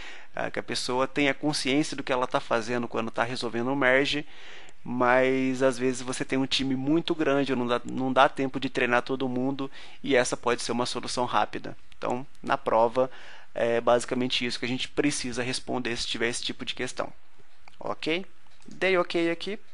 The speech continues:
tá resolvido. E com isso a gente encerra o nosso cenário número quatro.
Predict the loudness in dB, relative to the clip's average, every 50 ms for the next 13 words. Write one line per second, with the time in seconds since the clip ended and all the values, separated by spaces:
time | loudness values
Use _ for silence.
0 | -8 -4 0 0 2 2 0 0 0 0 0 0 0 -2 -2 -2 -4 -6 -6 -8
1 | -10 -10 -10 -8 -8 -8 -8 -8 -10 -10 -8 -10 -10 -10 -10 -10 -10 -10 -8 -8
2 | -6 -4 -4 -4 -2 0 2 2 2 2 0 -2 0 0 0 2 2 0 -2 -4
3 | -2 0 0 2 2 2 2 4 2 4 2 0 0 2 2 2 2 2 0 -2
4 | 0 0 0 2 4 4 4 2 2 0 -2 -2 -2 -2 -4 -4 -2 -2 -2 -2
5 | -2 -6 -8 -8 -10